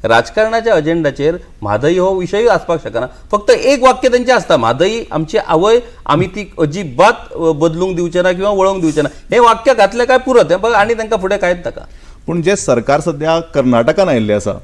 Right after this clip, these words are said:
Speaker 2: आनी कर्नाटकार आयिल्ल्या सरकारा उपरांत जी भुमिका थोडीफार बदललेली आसा,
Speaker 1: हम्म.
Speaker 2: ती सुद्दां हांगा खंयच दिश्टी पडूंक ना, अ, ह्या सगळ्या हातूंत.
Speaker 1: एक, एक गजाल प्रामुख्यान गोंयचे फक्त दोन जागे,
Speaker 2: हम्म, हम्म.
Speaker 1: कर्नाटकाचें हें व्हडलें राज्य,
Speaker 2: बरोबर.
Speaker 1: खंयच्याय राष्ट्रीय पक्षा खातीर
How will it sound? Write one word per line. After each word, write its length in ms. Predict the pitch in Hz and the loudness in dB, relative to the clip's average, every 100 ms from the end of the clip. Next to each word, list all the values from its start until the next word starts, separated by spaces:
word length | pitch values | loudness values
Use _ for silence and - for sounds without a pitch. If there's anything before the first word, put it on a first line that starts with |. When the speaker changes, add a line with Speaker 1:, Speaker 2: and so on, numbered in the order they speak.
| - - - - - - | -16 -20 -20 -20 -14 -6
Speaker 2:
आनी 360 | 127 160 175 | -4 -4 -6
कर्नाटकार 580 | 127 143 127 123 147 185 | -4 -2 0 0 2 2
आयिल्ल्या 300 | 151 147 165 | 2 2 0
सरकारा 360 | 165 131 143 170 | 0 0 2 2
उपरांत 580 | 160 160 190 190 202 | 2 0 0 2 0
जी 160 | 170 214 | -2 -4
भुमिका 360 | 165 151 160 190 | -2 -2 0 0
थोडीफार 340 | 156 147 180 165 | 2 0 0 2
बदललेली 500 | 139 120 123 143 147 | 2 0 0 0 0
आसा, 180 | 120 | 0
Speaker 1:
हम्म. 140 | 110 101 - - - 220 | -2 -4 -14 -20 -6 0
Speaker 2:
ती 100 | 254 | 0
सुद्दां 300 | 254 220 220 | 0 0 2
हांगा 140 | 190 196 | 2 2
खंयच 200 | 196 180 | -2 0
दिश्टी 240 | 175 170 | -4 -4
पडूंक 320 | 156 120 135 | -2 0 0
ना, 200 | 143 113 107 - | 0 -2 -4 -4
अ, 100 | 127 | -2
ह्या 240 | 120 135 | 2 0
सगळ्या 280 | 135 120 123 | 0 2 2
हातूंत. 440 | 117 107 113 107 - - | 4 2 -2 -6 -6 0
Speaker 1:
एक, 300 | 175 214 - - 170 | 2 2 -6 -12 -2
एक 340 | 165 185 165 | -2 0 0
गजाल 280 | 151 160 165 | 2 0 -2
प्रामुख्यान 560 | 165 135 151 147 156 | -2 -2 -4 -4 -6
गोंयचे 380 | 151 135 151 147 | -4 -2 -2 -4
फक्त 340 | 165 139 - 160 | -8 -10 -12 -12
दोन 400 | 120 139 160 151 | -6 -4 -2 -4
जागे, 280 | 110 98 | -4 -4
Speaker 2:
हम्म, 420 | - - - 131 123 | -8 -14 -6 -2 -2
हम्म. 100 | 92 | -2
Speaker 1:
कर्नाटकाचें 640 | 117 107 135 135 135 143 | -4 -4 -6 -6 -8 -8
हें 100 | 131 | -8
व्हडलें 360 | 131 107 120 | -8 -6 -4
राज्य, 280 | 127 104 - | -4 -6 -10
Speaker 2:
बरोबर. 280 | - - 110 | -16 -6 -6
Speaker 1:
खंयच्याय 280 | 104 190 196 | -2 0 2
राष्ट्रीय 400 | 117 - 160 160 | 0 -4 -6 -4
पक्षा 340 | 160 - 143 | -6 -8 -6
खातीर 360 | 123 110 131 | -6 -8 -10